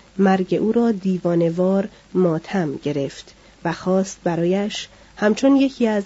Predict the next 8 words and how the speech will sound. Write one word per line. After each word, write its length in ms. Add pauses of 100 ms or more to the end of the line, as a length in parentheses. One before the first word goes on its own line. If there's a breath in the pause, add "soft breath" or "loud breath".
الهه‌ها 800 (300 soft breath)
معبدی 680
برپا 440
کند. 360 (1600 soft breath)
نامه‌هایی 540
که 240
به 380
تیرو 580